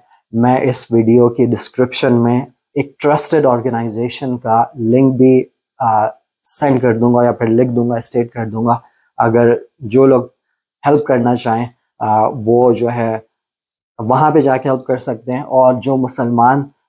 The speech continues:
मैं कहूँगा, जो अल अक्सा विजिट करना चाहते हैं, definitely मैं उनको एनकरेज कहूँ, करूँगा। ना सिर्फ मैं करता हूँ, बल्कि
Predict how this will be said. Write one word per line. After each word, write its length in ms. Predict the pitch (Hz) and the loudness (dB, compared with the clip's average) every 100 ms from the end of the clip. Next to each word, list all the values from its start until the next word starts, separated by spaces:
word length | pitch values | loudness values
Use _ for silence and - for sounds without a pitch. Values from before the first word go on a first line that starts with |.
| _ _ - | _ _ -6
मैं 120 | 127 | -4
कहूँगा, 380 | 127 127 123 131 | 0 0 2 0
जो 160 | 123 127 | -2 -4
अल 180 | 131 | 0
अक्सा 340 | 143 - - 151 | 0 0 0 0
विजिट 380 | 117 127 170 175 | 0 2 2 0
करना 280 | 131 123 120 | -2 -4 -4
चाहते 360 | 123 110 - | -6 -10 -6
हैं, 120 | 120 | -8
definitely 560 | 110 117 151 143 117 110 - _ _ | -6 -4 -2 0 0 -4 -6 _ _
मैं 100 | 113 | -2
उनको 220 | 120 117 | -2 0
एनकरेज 440 | 117 113 120 131 - | 0 0 2 0 0
कहूँ, 340 | 123 123 98 - | -2 -4 -4 -4
करूँगा। 340 | 117 120 127 | 0 2 2
ना 160 | 135 123 | 2 0
सिर्फ 240 | 135 160 143 | 0 -2 0
मैं 200 | 117 135 | 0 0
करता 300 | 147 - 127 | -2 -2 -2
हूँ, 120 | 147 | 0
बल्कि 340 | 123 117 131 | 0 -2 -4